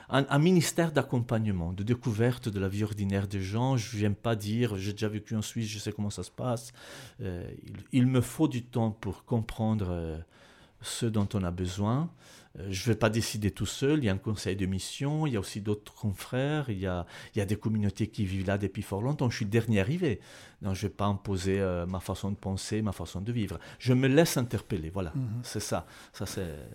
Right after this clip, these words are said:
Speaker 1: je pourrais dire, mon projet, euh, initial. Je me laisse interpeller par les besoins des gens, quitte à décider si c'est un besoin dont je peux m'occuper, euh,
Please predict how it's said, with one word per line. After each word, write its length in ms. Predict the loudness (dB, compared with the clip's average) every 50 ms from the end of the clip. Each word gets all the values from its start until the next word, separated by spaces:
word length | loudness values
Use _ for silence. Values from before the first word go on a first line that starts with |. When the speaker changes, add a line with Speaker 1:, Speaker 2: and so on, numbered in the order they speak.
| -18 -20 -20 -20 _ _ _ -20 -20 -20 -20 -18 -14
Speaker 1:
je 120 | -14 -12 -6
pourrais 240 | -4 -2 0 0
dire, 200 | 0 0 0 0
mon 140 | 2 0 0
projet, 540 | -2 -4 -2 0 0 0 2 2 0 2 2
euh, 160 | 2 2 0
initial. 560 | 2 2 2 2 0 -2 -4 -4 -4 -4 -6 -8 -14 -20 -20 -14 -4
Je 140 | -2 0
me 100 | 2 2
laisse 260 | 2 2 2 2 2 2
interpeller 560 | 0 2 0 -2 0 0 -2 -2 -2 -4 -6
par 240 | -4 -4 -4 -2 -2
les 80 | -2
besoins 300 | -2 -2 -2 -2 -2 -4
des 140 | -4 -4 -4
gens, 280 | -2 -2 -2 -2 -2 -6 -10 -20 -20 -20 -20 -20 -20 -20 _ _
quitte 280 | -4 2 2 2 4 2
à 60 | 0
décider 480 | 2 0 -2 -4 -4 -4 0 4 4 4
si 160 | 4 2 -6
c'est 140 | -6 -4 -2
un 120 | -2 -2
besoin 520 | 0 0 0 2 4 4 4 4 2 0 -4 -12 -12
dont 260 | -8 -6 -6 -6 -6
je 120 | -8 -10 -8 0
peux 140 | 0 2 2
m'occuper, 760 | 2 0 0 -4 -6 -6 -4 -2 0 2 4 4 2 2 -2 -10 -18 -18 -18 -16 -10 -6
euh, 260 | -4 -4 -2 -4 -4